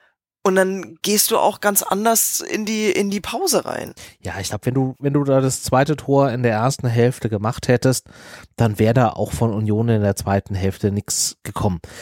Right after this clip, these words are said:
Speaker 2: Die haben halt einfach gemerkt, dass sie immer mehr Möglichkeiten haben, am Spiel teilzunehmen, ne? Auch nicht jetzt irgendwie,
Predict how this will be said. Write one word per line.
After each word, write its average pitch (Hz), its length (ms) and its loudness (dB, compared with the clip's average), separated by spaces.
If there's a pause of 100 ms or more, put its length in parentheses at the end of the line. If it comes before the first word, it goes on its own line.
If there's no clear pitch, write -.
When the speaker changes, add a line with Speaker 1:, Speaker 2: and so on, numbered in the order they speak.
(140)
Speaker 2:
Die 110 80 -2
haben 123 160 4
halt 139 140 4
einfach 123 360 2
gemerkt, 110 640 0 (680)
dass 127 260 0
sie 127 180 2
immer 135 380 2
mehr 127 420 4
Möglichkeiten 127 840 0
haben, 120 380 2
am 113 180 -8
Spiel 110 300 -4
teilzunehmen, 175 880 0 (120)
ne? 190 360 -2
Auch 143 240 -2
nicht 160 220 0
jetzt 151 160 2
irgendwie, 143 760 2